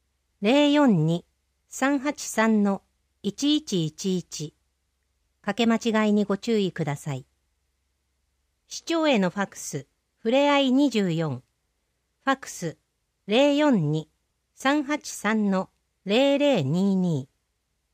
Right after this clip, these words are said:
ホームページ、エイチティーティーピーエスコロンスラッシュスラッシュダブリュダブリュダブリュドットシティ、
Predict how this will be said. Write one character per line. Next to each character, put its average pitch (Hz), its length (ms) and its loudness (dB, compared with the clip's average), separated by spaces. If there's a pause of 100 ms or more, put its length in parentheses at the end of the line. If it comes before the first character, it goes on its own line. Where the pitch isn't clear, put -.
(680)
ホ 294 220 2
ー - 20 4
ム 311 160 4
ペ 294 240 0
ー 196 60 0
ジ、 139 240 -10 (800)
エ 233 120 0
イ 311 100 -4
チ - 140 -14
テ 320 100 -2
ィ 311 80 0
ー 302 100 -8
テ 311 80 -2
ィ 294 80 0
ー 285 80 -6
ピ 277 260 -2
ー 269 60 0
エ 262 40 -4
ス - 300 -10 (300)
コ 269 140 0
ロ 214 120 2
ン 135 160 -6 (100)
ス - 200 -4
ラ 277 80 4
ッ 285 40 -4
シ - 200 -8
ュ - 20 -4
ス - 160 -8
ラ 202 140 0
ッ - 20 -16
シ - 280 -10
ュ - 40 -16 (600)
ダ 196 120 -2
ブ 277 140 0
リ 294 160 0
ュ - 20 -2
ダ 269 160 4
ブ 269 120 2
リ 269 80 0
ュ 269 120 0
ダ 262 140 2
ブ 220 120 -2
リ 156 180 0
ュ - 20 -6
ド 151 140 -6
ッ - 40 -10 (140)
ト 160 180 -6 (640)
シ - 180 -12
テ 226 100 -6
ィ、 143 180 -6